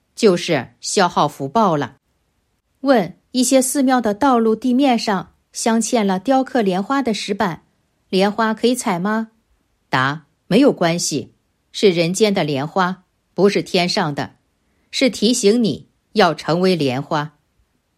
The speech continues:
问：师父曾经开示，我们的邪思邪念在五秒钟之内都不会造业，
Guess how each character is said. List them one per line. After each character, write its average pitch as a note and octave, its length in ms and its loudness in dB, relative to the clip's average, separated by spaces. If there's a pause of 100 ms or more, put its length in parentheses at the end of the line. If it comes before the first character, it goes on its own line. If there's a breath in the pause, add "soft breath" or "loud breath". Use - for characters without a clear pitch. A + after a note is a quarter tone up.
(200)
问： B3 340 0 (200)
师 - 220 -4
父 A#3 140 -2
曾 G#3 180 -4
经 A#3 160 -2
开 C4 240 -2
示， - 360 -4 (400)
我 G3+ 120 2
们 G#3 160 2
的 A3+ 100 0
邪 G3+ 220 0
思 B3 160 -2
邪 F3+ 240 -4
念 G3+ 340 -2 (320)
在 B3+ 200 0
五 A3 120 0
秒 A3+ 220 0
钟 A3 220 -2
之 C4 160 -2
内 A#3+ 360 -2
都 A#3 120 0
不 G3+ 120 -4
会 A#3+ 140 0
造 A3+ 220 0
业， G#3 340 -2